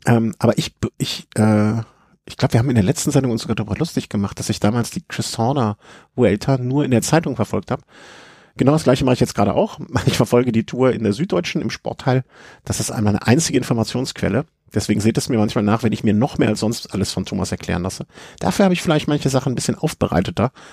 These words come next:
als ich sie sonst habe. Ähm, ja, es ist jetzt ein Experiment. Am Samstag ziehe ich hier innerhalb von Frankreich nochmal um.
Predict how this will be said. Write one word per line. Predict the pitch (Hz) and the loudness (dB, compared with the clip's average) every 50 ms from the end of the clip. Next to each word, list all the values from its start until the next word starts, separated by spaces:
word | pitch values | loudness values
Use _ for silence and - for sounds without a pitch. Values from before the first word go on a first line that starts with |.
| - - _ | -20 -14 _
als | - 107 101 - | -4 -4 -2 -2
ich | - 90 - | -4 -6 -4
sie | - 101 | -4 -2
sonst | 92 98 98 98 - - | -2 -2 -2 -2 -2 -2
habe. | - 95 98 101 127 - _ - - - - - - - - - _ - | -2 -2 -2 -2 -6 -10 _ -20 -20 -20 -20 -20 -20 -20 -20 -20 _ -6
Ähm, | 117 107 104 101 104 104 104 98 - _ _ - | -2 -2 -2 -2 -2 -4 -8 -10 -14 _ _ -2
ja, | 98 87 90 104 - | -2 -2 -2 -4 -4
es | - | 0
ist | 135 135 - | 0 4 4
jetzt | 156 139 - | 4 4 4
ein | 147 135 | 4 2
Experiment. | 120 - - - 123 110 113 131 185 220 - | 2 2 0 0 2 2 4 4 2 2 2
Am | - 117 | 0 0
Samstag | 113 127 127 160 - - 139 - - | 2 0 0 0 0 -2 -2 -2 -4
ziehe | - - - 139 | -6 -2 -2 -2
ich | 131 | -2
hier | - 131 107 | 0 -2 0
innerhalb | 110 123 117 110 | 2 2 2 2
von | - 107 107 | 2 -2 -2
Frankreich | - - 110 113 - 107 107 - | -2 -2 -4 -2 -2 -4 -4 -4
nochmal | 113 110 101 92 90 | -6 -6 -6 -6 -4
um. | 104 127 | -6 -6